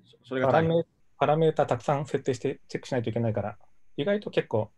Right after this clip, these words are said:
Speaker 2: 一週間ぐらいかかったりとか。
Speaker 1: そうね、人工知能、
Speaker 2: うん。
Speaker 1: まあ、ちょうど今、人工知能を一日大体何時間学習させるんですかって聞かれたけど、一日で終わることの方が少ないから、
Speaker 2: うん。
Speaker 1: まあ、最低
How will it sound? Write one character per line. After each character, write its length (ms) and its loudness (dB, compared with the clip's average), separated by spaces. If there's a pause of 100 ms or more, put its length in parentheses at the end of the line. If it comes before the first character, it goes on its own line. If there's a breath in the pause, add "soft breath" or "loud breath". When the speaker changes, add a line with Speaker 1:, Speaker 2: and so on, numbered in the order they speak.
(100)
Speaker 2:
一 80 -6
週 160 -2
間 120 0
ぐ 80 2
ら 60 2
い 40 -4
か 80 -6
か 100 0
っ 40 -12
た 80 -8
り 60 -6
と 100 -12
か。 140 -18 (720)
Speaker 1:
そ 240 -6
う 40 -10
ね、 120 -10
人 180 -4
工 140 0
知 100 -2
能、 120 2
Speaker 2:
う 40 0
ん。 100 -10
Speaker 1:
ま 80 -4
あ、 40 -10
ち 80 -2
ょ 60 2
う 20 0
ど 160 -2
今、 320 -4
人 160 -2
工 120 0
知 120 -2
能 60 4
を 40 2
一 220 -4
日 40 -4
大 160 4
体 100 4
何 180 2
時 80 0
間 120 2
学 140 -4
習 80 -6
さ 80 -4
せ 80 -8
る 80 -2
ん 20 -6
で 60 -8
す 60 -16
か 80 -4
っ 20 -10
て 60 -16
聞 180 -14
か 100 -4
れ 60 0
た 80 -4
け 60 -10
ど、 80 -14
一 240 -6
日 180 -4
で 160 2
終 100 0
わ 80 4
る 80 0
こ 80 0
と 100 0
の 80 0
方 60 -4
が 100 -12
少 200 -10
な 120 0
い 60 -4
か 100 -10
ら、 200 -10 (540)
Speaker 2:
う 40 2
ん。 220 -4 (180)
Speaker 1:
ま 60 -4
あ、 40 -6
最 220 2
低 60 -14